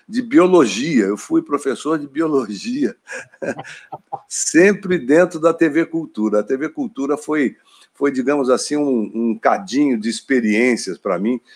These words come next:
muito interessante, porque eu fiz lá teleteatros, eu fiz o telecurso de biologia, eu apresentei programas de auditório lá, eu fiz um programa de auditório lá,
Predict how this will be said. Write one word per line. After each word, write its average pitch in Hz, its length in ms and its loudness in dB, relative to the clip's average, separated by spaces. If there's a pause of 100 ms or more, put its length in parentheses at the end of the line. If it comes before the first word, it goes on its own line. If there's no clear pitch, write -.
(160)
muito 135 320 -2
interessante, 135 640 -2
porque - 200 -4
eu 147 80 0
fiz 151 320 -8
lá 120 280 4 (1300)
teleteatros, 131 960 2
eu 117 100 2
fiz 127 360 -2
o 107 100 2
telecurso 117 840 -4
de 98 160 -6
biologia, 101 920 0 (340)
eu 131 140 6
apresentei 135 720 2
programas 120 640 2
de 110 60 2
auditório 110 720 0
lá, 120 280 0
eu 117 120 0
fiz 135 240 -10
um 143 100 -2
programa 127 420 -4
de 117 100 -6
auditório 104 600 0
lá, 104 260 -6